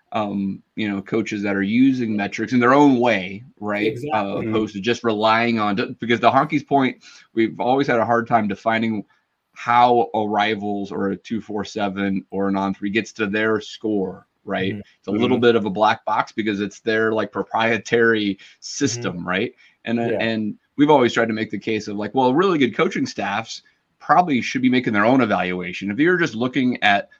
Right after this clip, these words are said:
Speaker 1: the On Three board and saying, "Oh, I'm gonna go after those twenty linebackers because On Three tells me they're good," that's probably <laughs> not a very good way to,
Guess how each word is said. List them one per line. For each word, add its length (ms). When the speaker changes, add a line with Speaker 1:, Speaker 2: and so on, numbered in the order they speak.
Speaker 1:
the 100
On 320
Three 180
board 360
and 120
saying, 220
"Oh, 160
I'm 140
gonna 240
go 180
after 240
those 300
twenty 260
linebackers 800
because 460
On 220
Three 120
tells 200
me 80
they're 160
good," 260
that's 100
probably 280
<laughs> 160
not 0
a 100
very 220
good 200
way 160
to, 160